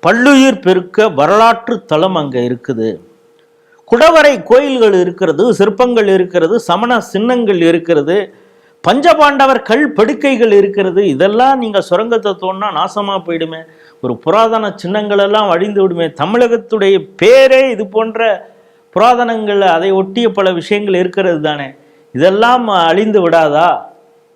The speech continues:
அப்படின்னு கேள்வி கேட்டிருக்காங்க. நம்ம பார்க்குறோம், எவ்வளவு புராதனமாக இருக்கக்கூடிய கோயிலுடைய கதவை உள்பட இவங்க ஆட்டையை போட்டுட்டு போனாங்க, இந்த அறநிலையத்துறை அதை கண்டுக்காம இருந்ததுங்கிறத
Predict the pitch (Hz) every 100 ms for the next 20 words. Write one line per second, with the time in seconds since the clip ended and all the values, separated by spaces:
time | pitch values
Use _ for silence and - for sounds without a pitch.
0 | _ _ _ 143 135 147 143 - 165 135
1 | 123 113 107 101 120 135 123 123 131 135
2 | - 156 - _ _ _ _ _ 147 170
3 | 208 196 - 175 185 202 196 196 196 202
4 | 208 214 196 165 - 196 - 175 165 180
5 | 196 - - _ - 214 240 240 214 202
6 | 196 196 220 233 233 - 277 247 254 240
7 | 220 214 214 226 226 202 185 180 190 202
8 | 180 170 165 165 147 156 156 151 147 151
9 | 143 139 151 151 147 139 139 139 131 123
10 | 127 139 143 135 135 127 120 120 113 117
11 | 107